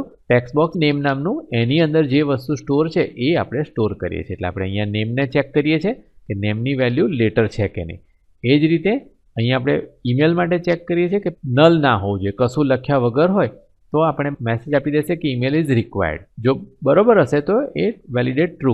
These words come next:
કરી દેશે. પછી બીજી વસ્તુ ચેક કરીએ છીએ આપણે પેટર્ન બરોબર છે કે નહીં, ઈમેલ પેટર્ન બરોબર છે કે નહીં એ ચેક કરીએ છીએ. જો ઈમેલ પેટર્ન બરોબર હોય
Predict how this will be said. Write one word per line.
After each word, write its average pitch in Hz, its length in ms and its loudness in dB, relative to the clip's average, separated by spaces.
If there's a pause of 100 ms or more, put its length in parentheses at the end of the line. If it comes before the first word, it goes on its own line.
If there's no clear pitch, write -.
કરી 95 160 -2
દેશે. 92 200 -10 (120)
પછી 143 260 -2
બીજી 123 280 2
વસ્તુ 170 280 0
ચેક 175 220 0
કરીએ 180 260 2
છીએ 170 80 2
આપણે 180 180 -2 (200)
પેટર્ન 156 320 4 (160)
બરોબર 135 400 6
છે 101 140 0
કે - 100 -6
નહીં, - 100 -10 (100)
ઈમેલ 131 300 2
પેટર્ન 151 320 0
બરોબર 160 380 4
છે 165 140 0
કે 175 120 -2
નહીં 165 200 -4
એ - 20 2 (100)
ચેક 165 220 0
કરીએ 180 280 0
છીએ. 247 100 -2 (100)
જો 135 80 -4 (140)
ઈમેલ 123 280 -2
પેટર્ન 135 320 -4
બરોબર 151 360 2
હોય 226 120 0